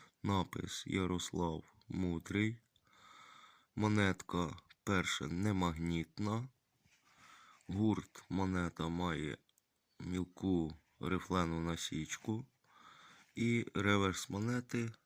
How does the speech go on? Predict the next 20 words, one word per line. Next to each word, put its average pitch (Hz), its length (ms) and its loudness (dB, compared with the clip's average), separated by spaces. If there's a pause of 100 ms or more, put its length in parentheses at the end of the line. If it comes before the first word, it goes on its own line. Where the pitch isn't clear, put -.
напис 92 680 -2
«Одна 92 400 0
гривня, 123 540 -2 (140)
Україна», 113 840 -2
підковка 113 680 -2
з 107 80 -4
датою. 110 640 -2 (1160)
І 107 240 6
як 101 220 6
бачимо, 90 520 4
буква 90 420 4
«Я» 113 380 2 (240)
у 98 120 0
нас 95 440 2
іде, 95 340 2
друзі, 95 460 0
з - 100 -6
хвостиком. - 880 -2 (1400)
Це 107 520 2 (340)
доволі 98 560 4